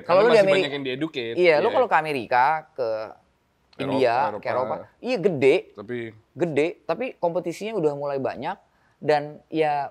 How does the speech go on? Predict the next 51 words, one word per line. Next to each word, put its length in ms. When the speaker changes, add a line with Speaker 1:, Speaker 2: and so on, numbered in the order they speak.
Speaker 1:
udah 160
saturated, 560
angkanya 340
udah 160
segitu 460
aja. 320
Dia 160
nggak, 180
Speaker 2:
Dia 140
Speaker 1:
kalau 160
Speaker 2:
nggak 80
Speaker 1:
dia 80
Speaker 2:
bisa 80
Speaker 1:
growth, 100
Speaker 2:
naik 80
Speaker 1:
dia, 140
Speaker 2:
tinggi 100
banget, 140
Speaker 1:
dia 80
Speaker 2:
iya. 100
Speaker 1:
growth-nya 380
pelan. 260
Tapi 180
Indonesia, 400
lo 140
bayangin, 420
tau, 280
misalnya 520
lima 240
tahun 220
lalu 260
penonton, 480
film 260
terbanyak 340
penontonnya 380
satu 140
setengah 260
juta, 260
terus 160
tiba-tiba 320
jadi 160
tiga 160
juta, 320
terus 160
tiba-tiba 180
jadi 140
enam 160
juta, 240
sekarang 160
sembilan 260
juta. 300